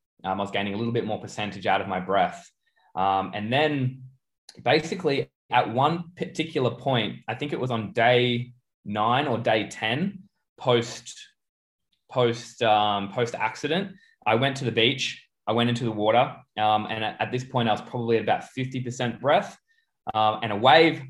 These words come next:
appeared out of nowhere. And at that point, I still had to kinda, like, turn, like, with everything all at once.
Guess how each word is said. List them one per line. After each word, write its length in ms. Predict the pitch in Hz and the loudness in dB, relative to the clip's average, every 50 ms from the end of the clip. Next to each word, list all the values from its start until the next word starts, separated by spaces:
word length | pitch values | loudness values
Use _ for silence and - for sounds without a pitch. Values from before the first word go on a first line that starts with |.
| - - _ _ _ _ - | -18 -20 _ _ _ _ -2
appeared 440 | 107 110 - - 170 160 165 165 160 | -2 -2 0 0 2 4 6 6 8
out 160 | 135 127 120 | 6 6 6
of 60 | 117 | 4
nowhere. 640 | 117 117 117 117 117 113 110 104 104 113 127 - - _ _ _ _ _ _ _ _ _ _ _ _ _ _ | 2 2 2 2 4 4 4 4 4 2 0 -6 -14 _ _ _ _ _ _ _ _ _ _ _ _ _ _
And 380 | 120 120 117 113 113 113 - - - | -2 0 0 0 0 -2 -6 -2 0
at 120 | - 110 - | 2 4 6
that 220 | 127 127 - - - | 4 4 4 2 2
point, 180 | 131 123 117 | 2 2 2
I 40 | 107 | 0
still 240 | - - - 135 127 | -2 -2 -2 -2 0
had 180 | 131 123 123 | 2 0 0
to 80 | 135 123 | 0 -4
kinda, 260 | 110 120 117 110 104 | -4 -2 -2 0 2
like, 300 | 104 98 95 92 - - | 2 2 0 0 -4 -10
turn, 560 | - - - 120 117 113 113 107 - - - - _ _ _ _ - | -10 -4 -2 0 0 0 -2 -6 -10 -12 -18 -20 _ _ _ _ -4
like, 220 | 98 98 - - | -4 -4 -4 -6
with 140 | 120 107 95 90 | -8 -8 -6 0
everything 520 | 104 110 117 117 113 113 113 - 117 107 101 | 2 2 2 2 0 -4 -4 -6 -6 -6 -4
all 220 | 78 107 107 107 | -2 0 0 0
at 80 | 107 - | 0 2
once. 400 | 107 120 156 180 175 - - | 2 2 2 2 -2 -6 -14